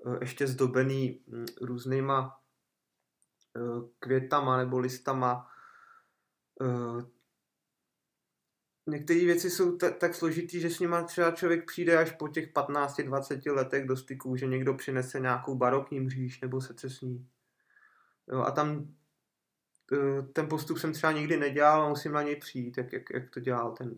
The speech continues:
ten, eh, většinou,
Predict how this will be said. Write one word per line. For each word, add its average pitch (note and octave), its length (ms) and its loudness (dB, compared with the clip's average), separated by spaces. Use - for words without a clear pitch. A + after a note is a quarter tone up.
ten, A#2+ 260 -14
eh, A#2+ 420 -4
většinou, B2 760 -2